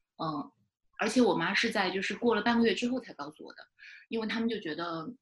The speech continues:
可能不要麻烦到我，然后我就想说，其实就是家人生病啊什么的，就这种事情还挺大的，但是你不在身边，你就，首先就是你，你不能第一时间知道那个消息，然后就是感觉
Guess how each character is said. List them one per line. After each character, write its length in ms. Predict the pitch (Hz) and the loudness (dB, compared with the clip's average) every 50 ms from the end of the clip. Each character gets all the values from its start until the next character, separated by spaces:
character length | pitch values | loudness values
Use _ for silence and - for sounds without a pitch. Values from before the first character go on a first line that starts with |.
| _ | _
可 140 | - - 196 | -10 -8 -6
能 100 | 170 170 | -6 -4
不 60 | 170 | -2
要 100 | 180 190 | -2 0
麻 240 | 208 202 - - - | 0 0 0 0 2
烦 140 | - 233 214 | 4 4 4
到 140 | 196 160 147 | 4 2 0
我， 200 | - - - - - _ _ _ _ _ _ _ | -2 -4 -8 -10 -14 _ _ _ _ _ _ _
然 180 | - 160 165 190 | -2 0 0 2
后 340 | 208 214 196 190 185 170 156 - | 2 2 4 4 2 0 0 -2
我 100 | - 180 | -2 0
就 80 | 175 202 | 0 0
想 220 | 202 214 180 160 | 0 0 -2 -2
说， 240 | 160 - 185 175 180 | -2 -2 -2 -2 -4
其 220 | 180 - - 196 | -4 -4 -2 0
实 360 | 180 - - 175 175 170 170 165 - - - - - _ | 2 2 2 0 0 -2 -4 -6 -8 -10 -16 -20 -10 _
就 140 | - 196 185 | -4 -2 -2
是 160 | 175 175 165 | -2 -4 -6
家 220 | - - 180 190 | -2 0 0 2
人 160 | 196 180 175 185 | 2 2 0 0
生 200 | - 214 214 208 | -2 -2 -2 -2
病 160 | 208 208 202 | -2 -2 -4
啊 160 | 175 160 160 | -4 -4 -4
什 140 | 156 - 143 | -6 -6 -6
么 100 | 143 143 | -6 -6
的， 140 | 143 151 151 | -6 -8 -6
就 140 | - 190 | -6 -6
这 120 | 180 185 208 | -4 -4 -4
种 120 | 196 180 | -4 -4
事 120 | - - 190 | -4 -4 -4
情 140 | - 180 | -4 -4
还 140 | 165 165 175 | -4 -4 -4
挺 160 | - - - | -2 -2 -2
大 200 | 262 - 180 175 | 0 0 0 0
的， 120 | 156 160 156 | 0 -2 -2
但 120 | 170 180 | -2 0
是 60 | 185 | 0
你 80 | 180 165 | -2 -2
不 100 | 165 - | -4 -6
在 160 | 160 185 185 | -6 -6 -4
身 160 | 175 - 185 | -4 -6 -6
边， 240 | 180 180 185 185 190 202 _ _ - - - - - _ | -6 -6 -6 -8 -8 -12 _ _ -20 -18 -18 -18 -16 _
你 100 | - 170 | -8 -4
就， 300 | 165 180 180 175 170 170 165 165 - _ _ _ _ - - _ _ _ _ _ _ _ _ _ _ _ _ _ | -2 -2 -2 -2 -4 -6 -8 -12 -16 _ _ _ _ -20 -20 _ _ _ _ _ _ _ _ _ _ _ _ _
首 180 | - - 202 180 | -6 -4 -2 0
先 160 | 185 233 247 | 2 4 6
就 100 | 240 247 | 6 6
是 140 | 233 - 208 | 4 2 0
你， 240 | 202 175 - - - | -2 -2 -4 -6 -8
你 200 | - 185 180 170 | -4 -2 -2 -2
不 120 | 165 - 226 | -2 0 0
能 300 | 220 202 208 208 - - _ | 0 2 0 -2 -4 -8 _
第 100 | - 226 | -2 0
一 80 | 226 233 | 2 2
时 140 | 220 - 151 | 2 2 2
间 220 | 180 185 185 190 | 2 0 0 0
知 100 | - 226 | 0 2
道 160 | 220 226 214 | 2 2 2
那 80 | 185 165 | 2 0
个 80 | 175 | -2
消 220 | 180 - 190 208 233 | 0 0 0 0 0
息， 240 | 233 - - - - | -2 -4 -8 -8 -8
然 180 | - 143 160 170 | -6 -8 -6 -4
后 320 | 196 185 185 175 165 160 - _ _ _ _ _ _ _ _ _ | -4 -4 -4 -4 -6 -10 -14 _ _ _ _ _ _ _ _ _
就 120 | - 208 202 | -6 -4 -2
是 100 | - 190 | -2 -2
感 220 | 180 170 139 156 | -2 -2 -4 -4
觉 400 | 151 160 165 165 165 170 170 185 | -6 -6 -4 -4 -4 -6 -8 -10